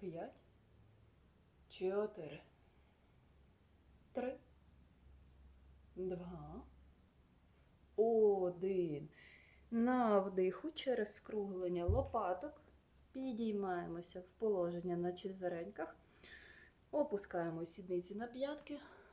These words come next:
Розводимо коліна трошки в сторони. Опускаємося в баласану.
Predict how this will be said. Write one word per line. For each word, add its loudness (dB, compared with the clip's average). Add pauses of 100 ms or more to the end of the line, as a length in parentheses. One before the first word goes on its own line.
(160)
Розводимо 0
коліна 6
трошки 6
в 4
сторони. 12 (1080)
Опускаємося 10
в 12
баласану. 12